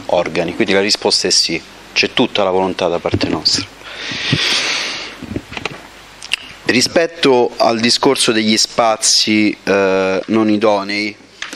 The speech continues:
questa amministrazione si è ritrovata un centro anziani aperto a metà, senza uscite di sicurezza, quindi con dei locali non a norma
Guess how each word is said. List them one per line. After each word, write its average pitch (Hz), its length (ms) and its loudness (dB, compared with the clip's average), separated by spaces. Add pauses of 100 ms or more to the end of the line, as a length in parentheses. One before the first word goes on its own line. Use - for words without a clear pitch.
(540)
questa 143 300 0
amministrazione 127 1000 2 (460)
si - 180 0
è 113 60 4
ritrovata 120 500 4
un 110 80 -4
centro 127 320 -4
anziani 117 300 -2
aperto 107 300 -2
a - 20 -2
metà, 117 460 0 (2000)
senza 123 760 2 (460)
uscite 120 480 2
di 110 120 0
sicurezza, 110 640 2
quindi 107 240 0
con 107 160 0
dei 107 100 2
locali 107 320 0
non 107 140 -2
a 117 60 2
norma 95 540 0